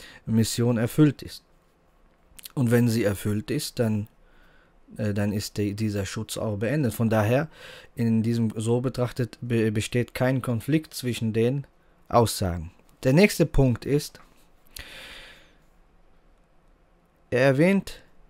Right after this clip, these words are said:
er erwähnt hier ganz am Anfang, wenn ihr aufgepasst habt, dort hat er den Fall, ähm,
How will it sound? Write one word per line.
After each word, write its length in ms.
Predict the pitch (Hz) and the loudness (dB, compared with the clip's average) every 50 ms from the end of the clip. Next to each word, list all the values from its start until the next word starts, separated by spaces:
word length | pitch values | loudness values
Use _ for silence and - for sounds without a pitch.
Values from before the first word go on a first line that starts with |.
| _ _ _ _ _ _ _ _ _ _ _ _ _ _ _ _ _ _ _ _ _ _ _ _ _ _ _ _ _ _ _ _ _ _ _ _ _ _ _ _ _ _ - | _ _ _ _ _ _ _ _ _ _ _ _ _ _ _ _ _ _ _ _ _ _ _ _ _ _ _ _ _ _ _ _ _ _ _ _ _ _ _ _ _ _ 2
er 180 | 135 131 131 - | 2 4 6 6
erwähnt 280 | 139 135 160 185 175 | 6 8 8 6 6
hier 100 | - 156 | 4 4
ganz 220 | 139 170 180 170 170 | 4 4 4 4 4
am 100 | 151 131 | 4 4
Anfang, 400 | 139 160 156 - 175 180 170 156 | 4 4 2 2 0 0 2 2
wenn 140 | 143 139 | 2 2
ihr 260 | 135 135 131 123 95 117 | 2 2 4 4 4 2
aufgepasst 540 | 135 143 - - 147 - 151 139 - - | 2 0 -2 -6 -2 -2 0 -2 -2 -4
habt, 200 | 156 - 156 - - - _ - - - - - - - - - - - - - - | -8 -8 -8 -10 -18 -20 _ -20 -20 -20 -20 -20 -20 -20 -20 -20 -20 -20 -20 -8 -2
dort 300 | 117 120 123 131 - 139 | 2 4 4 4 6 6
hat 200 | 160 160 - 151 | 4 4 6 6
er 320 | 135 131 127 123 120 117 | 6 8 8 6 6 4
den 400 | 90 90 117 117 120 123 123 117 | 2 -2 -4 0 2 2 2 2
Fall, 560 | - - 135 131 131 139 135 127 117 92 - - | 0 2 4 6 6 6 6 4 2 0 -2 0
ähm, 720 | 127 117 113 113 113 110 110 110 107 107 104 104 104 101 | 0 2 4 4 4 4 2 2 0 0 -2 -4 -6 -8